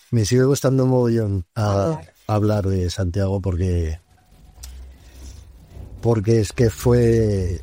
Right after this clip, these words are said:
Speaker 1: además de ser, de ser un maestro, de ser el primer maestro y de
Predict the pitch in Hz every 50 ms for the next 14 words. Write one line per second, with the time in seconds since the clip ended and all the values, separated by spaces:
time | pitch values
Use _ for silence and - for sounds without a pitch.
0 | - - 110 107 110 110 113 123 107 123 127 - - 143 139 131 120 127 - -
1 | - - - - - - - - - - - - - - - - - - - -
2 | - - - - 120 113 107 - 127 120 123 135 135 131 123 127 117 - - -
3 | 139 151 151 - - - - - - 117 117 101 - 127 127 127 123 104 - 104
4 | 104 113 120 127 127 120 117 120 120 107 - - - 110 110 107 104 - - -
5 | - - - _ - - - - _ _ _ _ - 135 123 120 120 117 117 113
6 | 113 110 110 107 107 104 101 98 98 95 92 87 87 82 80 82 82 -